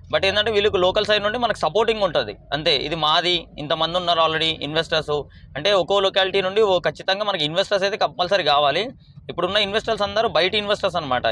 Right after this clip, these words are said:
ఎవరైతే నాకు హైదరాబాద్లో పరిచయం ఉన్న వాళ్ళు కానీ, చుట్టుపక్కల ఉన్న వాళ్ళు కానీ, ఇన్వెస్ట్ చేసిన వాళ్ళే కానీ లోకల్ ఇన్వెస్టర్స్ ఇంతవరకు తీసుకోలేదు. But టాప్ మేనేజ్‌మెంట్, మైనా మేనేజ్‌మెంట్ నుండి మనకి ఏంటంటే ఇన్ఫర్మేషన్, లేదంటే కమాండింగ్ అనుకోండి, రిక్వెస్ట్ అనుకోండి, డిమాండింగ్ అనుకోండి,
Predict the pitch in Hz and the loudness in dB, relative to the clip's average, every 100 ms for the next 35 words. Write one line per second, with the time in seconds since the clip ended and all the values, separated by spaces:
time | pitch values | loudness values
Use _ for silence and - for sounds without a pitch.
0 | 127 151 170 180 165 151 147 170 170 175 | 2 2 2 0 0 0 2 2 2 0
1 | 170 160 175 170 160 160 151 156 175 - | -2 -2 -2 0 0 0 0 0 -2 -6
2 | - - - 147 143 175 170 175 170 170 | -16 -20 -10 -6 -4 -2 0 -2 0 2
3 | 165 160 170 175 156 170 165 160 151 147 | 2 2 0 0 -2 0 0 0 0 2
4 | 131 156 240 285 - - - 147 151 190 | 0 0 -2 -4 -14 -12 -2 0 2 0
5 | 175 170 - 190 175 156 185 175 170 165 | 0 0 -2 -2 -4 -2 -2 -2 -6 -2
6 | 190 160 143 180 - - - - 120 135 | 0 2 2 2 -2 -12 -20 -8 -2 2
7 | 151 185 185 190 185 151 147 175 170 156 | 2 4 2 2 0 0 0 2 2 0
8 | 165 170 170 175 175 160 160 151 170 175 | 0 -2 -4 -2 -2 -2 -2 -2 -4 -4
9 | 147 156 160 170 185 269 - - - - | -2 -2 -2 0 0 -2 -6 -20 -18 -4
10 | 143 165 175 151 151 175 175 170 165 170 | 0 2 2 0 0 -2 0 -2 0 0
11 | 175 185 185 175 147 165 180 165 160 165 | 2 2 2 0 0 -2 0 -2 -2 -2
12 | 170 156 160 165 165 151 143 139 156 | -2 -2 -2 -2 0 -2 -2 -2 0